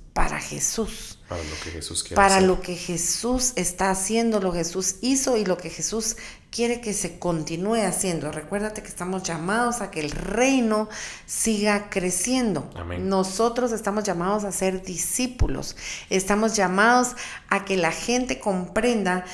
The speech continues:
Speaker 1: que el discípulo no es el que tiene la vida más cómoda,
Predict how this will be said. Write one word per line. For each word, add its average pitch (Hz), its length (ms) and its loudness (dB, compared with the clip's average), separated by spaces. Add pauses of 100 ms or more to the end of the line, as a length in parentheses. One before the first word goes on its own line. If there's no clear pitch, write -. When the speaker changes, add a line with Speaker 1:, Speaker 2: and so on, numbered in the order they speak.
(200)
Speaker 1:
que 226 100 2
el 208 100 2
discípulo 240 480 6
no 226 100 6
es 226 120 6
el 240 100 2
que 208 100 0
tiene 202 280 4
la 208 120 4
vida 202 200 4
más 208 260 0
cómoda, 160 500 -2